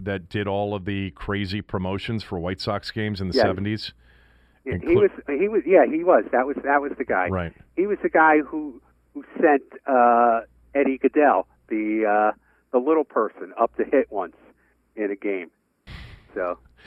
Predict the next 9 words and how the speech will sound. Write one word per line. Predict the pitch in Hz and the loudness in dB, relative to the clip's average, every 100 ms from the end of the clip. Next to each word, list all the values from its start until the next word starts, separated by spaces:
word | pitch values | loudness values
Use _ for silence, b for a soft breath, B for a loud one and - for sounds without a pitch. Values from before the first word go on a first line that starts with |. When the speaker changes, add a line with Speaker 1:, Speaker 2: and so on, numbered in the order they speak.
| B B - | B B -2
Speaker 1:
Well, | 151 | 0
he | 135 143 | 0 0
also | 147 170 - 147 | 0 -2 -4 -2
was | 127 117 98 | -2 -4 -4
the | 110 | -4
guy, | 104 101 98 101 98 78 78 85 | -2 -2 -2 -4 -6 -10 -18 -6
right? | 104 107 95 | -4 -4 -6
W-, | 95 95 | -10 -8
the, | 95 104 95 | -4 -4 -4